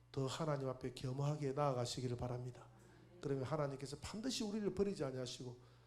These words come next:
하나님은, 어, 우리가 잘 되지 않는 것은 하나님의 뜻이 아니라고 그랬어요. 하나님의 자녀들이 잘 되기를 원한다고 그랬습니다.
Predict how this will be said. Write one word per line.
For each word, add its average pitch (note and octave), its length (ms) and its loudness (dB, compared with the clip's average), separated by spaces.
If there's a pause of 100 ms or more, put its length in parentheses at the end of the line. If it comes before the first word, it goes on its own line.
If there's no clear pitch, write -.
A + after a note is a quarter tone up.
(540)
하나님은, B2+ 640 -2 (760)
어, C3 60 -4 (140)
우리가 C#3 320 0
잘 C3 200 -2
되지 D3 200 0
않는 C3 200 -2
것은 C#3 240 -4
하나님의 C3+ 480 -4
뜻이 - 240 -2
아니라고 C3 380 -2
그랬어요. A#2+ 400 -6 (400)
하나님의 B2 480 0
자녀들이 A#2+ 520 -6
잘 - 140 -4 (300)
되기를 D3+ 320 2
원한다고 B2 460 0
그랬습니다. - 520 -6